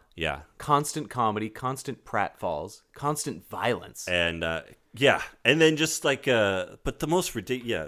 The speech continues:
Speaker 1: the, the kid, you know, shows up on the bicycle
Speaker 2: What a
Speaker 1: for
Speaker 2: kid.
Speaker 1: one scene.
Speaker 2: That mouthy
Speaker 1: That is just
Speaker 2: kid.
Speaker 1: That was, that was one of the hardest laughs for me. It was just when he's like, wants the twenty bucks or whatever.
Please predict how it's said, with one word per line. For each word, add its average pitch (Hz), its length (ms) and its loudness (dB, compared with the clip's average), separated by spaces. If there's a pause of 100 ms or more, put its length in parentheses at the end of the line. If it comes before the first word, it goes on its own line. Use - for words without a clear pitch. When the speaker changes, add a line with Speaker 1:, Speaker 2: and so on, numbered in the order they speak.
Speaker 1:
the, 92 220 -6
the 101 80 -10
kid, 120 480 -2
you 107 140 -6
know, 87 160 -6
shows 113 280 0
up 104 140 0
on 95 80 -2
the 85 80 -2
bicycle 95 760 -2 (220)
Speaker 2:
What 147 180 -2
a - 120 -10 (100)
Speaker 1:
for 117 140 0
Speaker 2:
kid. 92 180 -2
Speaker 1:
one 107 320 2
scene. 110 580 -4 (140)
Speaker 2:
That 131 240 0
mouthy 120 340 0
Speaker 1:
That 196 100 4
is - 160 0
just 107 180 -2
Speaker 2:
kid. 73 240 -4 (880)
Speaker 1:
That 135 240 6
was, 104 320 0 (320)
that 160 240 4 (160)
was 107 240 -2
one 101 200 -2
of 90 60 -2
the 82 80 2
hardest 85 320 -2
laughs 80 260 -2
for 90 140 -10
me. 80 140 -6
It 78 40 -2
was 73 120 -8
just - 220 -12
when 85 160 -4
he's 82 200 -8
like, 78 200 -6 (600)
wants 87 260 -6
the - 100 -8
twenty 82 320 -4
bucks 76 440 -6
or 80 80 -6
whatever. 76 360 2